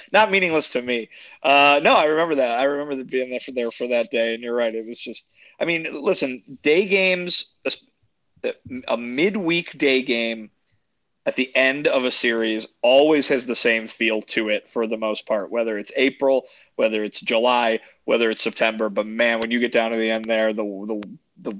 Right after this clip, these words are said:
way that those two teams were, you know, the Guardians had, had run away with things at that point. Uh, and it really, I mean, listen, those were the two teams that were the, the kings of the, uh, the kings of the Central the previous two years. And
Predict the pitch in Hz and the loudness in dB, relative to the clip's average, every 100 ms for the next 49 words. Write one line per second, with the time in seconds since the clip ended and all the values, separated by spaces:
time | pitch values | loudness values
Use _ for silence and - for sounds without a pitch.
0 | - 117 135 139 131 - 123 120 - 117 | -6 2 4 4 0 -2 -2 -2 -4 -2
1 | - 120 120 117 117 117 117 117 - - | -2 -2 -4 -4 0 0 -2 -6 -10 -10
2 | - 113 113 110 107 117 120 120 117 120 | -2 0 2 2 2 4 4 2 -2 -4
3 | - 107 101 113 107 110 117 123 117 117 | -2 -2 -2 -6 -4 -2 0 2 2 0
4 | 117 117 - 113 113 113 107 113 113 - | 0 -2 -2 -6 -4 -6 -2 -2 -2 -2
5 | 113 107 - - - - 104 101 - 110 | -2 -2 -8 -20 -20 -4 0 0 0 0
6 | 110 107 120 120 123 147 143 208 220 139 | 0 0 2 4 2 2 2 2 2 0
7 | 147 180 175 - 185 175 190 196 156 147 | 0 2 0 0 -2 -2 -2 -2 0 2
8 | 147 147 127 139 - 165 151 151 139 151 | 2 0 0 -6 -4 -2 -2 -2 0 2
9 | 147 143 143 139 - - - 139 - 170 | 6 6 6 2 -2 -14 -6 -4 -2 -2
10 | 156 156 147 139 156 170 147 127 123 143 | 0 0 0 0 0 0 0 2 0 0
11 | 139 139 135 - 131 127 143 127 110 113 | 2 2 2 0 2 4 4 2 0 -2